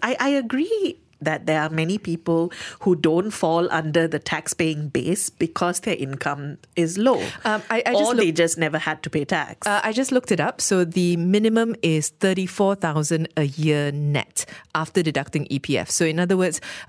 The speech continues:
Speaker 2: uh, the monthly salary of an individual income taxpayer begins at about two thousand eight. So two thousand eight hundred and thirty-three. So no,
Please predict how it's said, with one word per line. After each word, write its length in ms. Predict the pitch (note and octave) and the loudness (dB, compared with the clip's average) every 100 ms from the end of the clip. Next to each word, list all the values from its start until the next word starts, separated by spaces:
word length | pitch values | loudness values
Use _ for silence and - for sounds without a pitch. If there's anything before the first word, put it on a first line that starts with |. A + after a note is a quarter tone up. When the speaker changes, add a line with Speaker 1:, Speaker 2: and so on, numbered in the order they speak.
| F3+ | -2
Speaker 2:
uh, 180 | D#3+ | -2
the 160 | D#3 E3 | 0 0
monthly 460 | F3 F#3 G3+ A3 G#3+ | 2 2 2 0 0
salary 580 | F3 D3+ D3 D3 A3+ | 0 0 2 2 0
of 220 | - D#3+ D3+ | 0 0 0
an 120 | D3 | 0
individual 640 | - F3+ G3 F3+ D#3+ E3+ - | 0 2 2 2 2 0 0
income 320 | D#3 D3+ D#3 | 0 0 -2
taxpayer 520 | - D3+ - D3+ D3+ | -2 -4 0 0 2
begins 680 | D3 D3 - G#3 D3 E3 - - - - | 0 -4 2 2 2 0 -2 -10 -12 -6
at 120 | E3+ | -4
about 240 | E3 D#3+ - | 0 -2 0
two 120 | G3 | -2
thousand 400 | E3 C#3+ D3 D3 | 0 0 -2 -2
eight. 260 | B2+ - - | -4 -4 -6
So 480 | - G#3 F3+ F3 - | 0 4 4 4 2
two 100 | - | 0
thousand 300 | A#3+ F#3+ F#3+ F#3 | 2 2 0 2
eight 180 | F3 | 2
hundred 340 | D#3 E3 D3+ D#3+ | 2 2 2 0
and 120 | D3+ | 0
thirty-three. 440 | D3 D3 C#3+ D3 A#2 | -2 -2 -2 -2 -2
So 260 | - F#3 | 0 2
no, 340 | E3+ E3 A#2 | 2 0 0